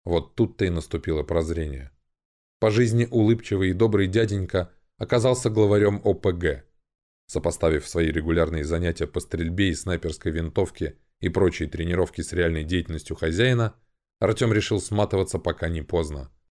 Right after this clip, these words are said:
Подгадав к хорошему настроению, волнуясь и запинаясь, Артём попросил у Владислава Валерьевича расчёт. «Куда намылился, если не секрет?» — доброжелательно поинтересовался тот. «Хочу создать чоп по сопровождению туристов.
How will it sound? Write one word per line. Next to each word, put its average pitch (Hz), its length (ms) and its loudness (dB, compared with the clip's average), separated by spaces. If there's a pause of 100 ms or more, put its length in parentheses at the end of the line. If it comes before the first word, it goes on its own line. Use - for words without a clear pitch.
Подгадав 95 440 2
к - 60 -16
хорошему 90 460 0
настроению, 85 720 -2 (280)
волнуясь 120 540 2
и 117 100 4
запинаясь, 101 720 0 (280)
Артём 101 380 2
попросил 104 520 2
у 107 80 0
Владислава 87 560 2
Валерьевича 80 680 0
расчёт. 80 460 -6 (500)
«Куда 156 220 0
намылился, 107 680 2
если 76 320 -4
не 73 120 -8
секрет?» — - 540 -8 (540)
доброжелательно 78 680 -2
поинтересовался 73 840 -6
тот. - 320 -6 (580)
«Хочу 175 240 2
создать 147 420 2
чоп - 240 2
по 95 80 0
сопровождению 107 680 2
туристов. 82 560 -4